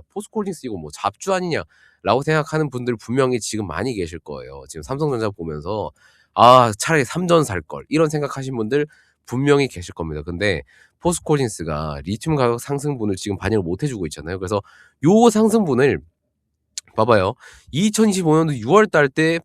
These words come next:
오만 팔천이었는데 지금 십이만이죠. 그러니까 두 배 이상 뛰었단 말이에요. 그러면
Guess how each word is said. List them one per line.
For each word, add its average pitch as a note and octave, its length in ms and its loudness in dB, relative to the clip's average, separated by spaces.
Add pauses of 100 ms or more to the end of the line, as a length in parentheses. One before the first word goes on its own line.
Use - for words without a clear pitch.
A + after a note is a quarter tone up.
오만 C#3 280 2
팔천이었는데 C#3+ 600 -2
지금 A2 240 -6
십이만이죠. F2+ 600 -6
그러니까 G2 280 -4 (360)
두 G3+ 160 2
배 G#3 140 8
이상 D#3+ 180 0
뛰었단 A2 280 -4
말이에요. C#2+ 380 -8
그러면 A#2+ 480 2